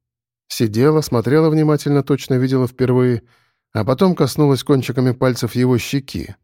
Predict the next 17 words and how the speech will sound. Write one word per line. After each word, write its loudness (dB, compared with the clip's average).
но 0
тут -2
же 0
отдёрнула, 0
резко 2
встала, 0
отошла -4
к -4
окну. -8
Она 2
заговорила, 0
стоя 0
к -20
нему 0
спиной, 0
не -2
оборачиваясь. -6